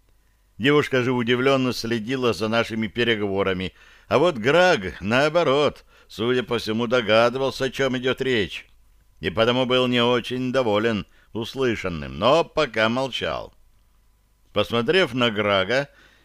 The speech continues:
я кивнул своим рассуждениям, которые нашли внешнее подтверждение на лице тролля. Потом я немного помолчал и, посмотрев на капитана, произнёс, обращаясь как к нему,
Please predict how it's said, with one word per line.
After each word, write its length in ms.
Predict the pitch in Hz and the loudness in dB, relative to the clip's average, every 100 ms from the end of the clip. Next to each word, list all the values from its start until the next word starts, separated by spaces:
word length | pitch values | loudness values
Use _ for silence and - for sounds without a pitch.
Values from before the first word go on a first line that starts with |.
| _ | _
я 380 | 98 170 180 156 | 0 6 6 6
кивнул 500 | - 127 135 139 110 | 0 -4 0 0 -2
своим 380 | - 110 104 95 | -2 -2 -2 -4
рассуждениям, 1000 | 90 - 85 76 76 123 143 147 143 131 _ _ _ _ | -6 -8 -12 -12 -4 -4 -2 -4 -4 -6 _ _ _ _
которые 360 | 117 104 127 123 | 0 2 2 2
нашли 340 | 123 - 127 | -2 -4 -6
внешнее 500 | 117 127 120 - 120 | -4 -2 -2 -4 -8
подтверждение 1120 | - 117 - 107 113 98 78 95 117 117 117 | -4 -6 -4 -4 -2 -4 -8 -2 -2 -2 -4
на 120 | 117 | -2
лице 320 | 107 104 - 117 | -4 -4 -6 -4
тролля. 540 | 98 98 101 95 87 - _ _ _ _ _ _ | -2 -2 -2 -4 -6 -8 _ _ _ _ _ _
Потом 260 | 107 123 120 | 0 2 2
я 200 | 120 117 | 2 2
немного 400 | 113 113 110 101 | 0 -2 -2 -2
помолчал 840 | 104 104 107 - 127 135 120 160 _ _ _ _ | -2 -2 -2 -2 0 2 2 -2 _ _ _ _
и, 140 | 92 | -8
посмотрев 580 | 85 101 90 101 110 117 | -4 -4 -4 -4 -2 -2
на 120 | 101 | -4
капитана, 600 | 92 98 92 80 120 117 | -6 -6 -6 0 0 2
произнёс, 840 | 110 110 117 117 95 120 139 95 - - - | -2 0 0 -2 -8 -4 -4 -4 -10 -20 -8
обращаясь 720 | - 101 95 - 120 117 101 - _ _ | -4 -2 -4 -2 0 0 -2 -10 _ _
как 260 | 120 95 | -2 -2
к 100 | - | -6
нему, 440 | 120 113 110 127 | -2 0 -2 -4